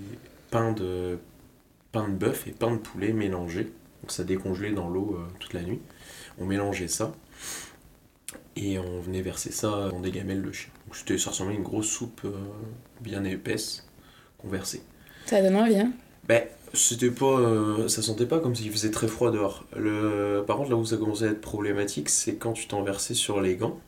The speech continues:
Speaker 1: quand t'étais pas très réveillé le matin, ou quand t'étais sur une plaque de verglas avec des seaux et que tu tombais, parce que alors là, t'en mettais partout, et les chiens étaient contents, parce qu'il y en avait partout sur la glace, et ils venaient lécher ça à toute
Speaker 2: Mhm.
Speaker 1: vitesse.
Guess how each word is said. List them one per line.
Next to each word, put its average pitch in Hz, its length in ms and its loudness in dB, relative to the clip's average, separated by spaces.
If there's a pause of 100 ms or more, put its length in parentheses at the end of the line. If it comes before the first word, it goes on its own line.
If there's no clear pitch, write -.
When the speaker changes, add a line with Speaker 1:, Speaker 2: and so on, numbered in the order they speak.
(200)
Speaker 1:
quand - 100 -16
t'étais 104 240 -4
pas 98 100 -4
très 101 180 -4
réveillé 95 340 -2
le 92 60 -6
matin, 90 320 -8 (520)
ou - 60 -8
quand 120 140 0
t'étais - 260 -2
sur 101 160 0
une 98 80 0
plaque 107 200 2
de 107 80 2
verglas 98 320 2
avec 104 120 2
des 90 120 2
seaux 127 240 0
et 113 80 4
que - 40 -10
tu - 180 -10
tombais, 90 300 -2
parce 76 240 -10
que - 120 -10
alors 85 160 -4
là, 95 100 -2
t'en 92 160 -8
mettais 85 240 -6
partout, - 500 -6
et 107 300 -6
les 95 100 -2
chiens 98 220 -2
étaient 95 180 -4
contents, 92 280 -4
parce 117 180 -6
qu'il 90 120 -2
y 90 40 -2
en 87 40 -4
avait 87 140 -2
partout 95 320 -6
sur 101 160 -4
la 82 120 -4
glace, 104 260 -2
et 95 60 2
ils 87 60 0
venaient 92 160 0
lécher 85 320 -2
ça - 220 -4
à - 40 2
toute 202 140 6
Speaker 2:
Mhm. 202 80 6
Speaker 1:
vitesse. 175 520 -4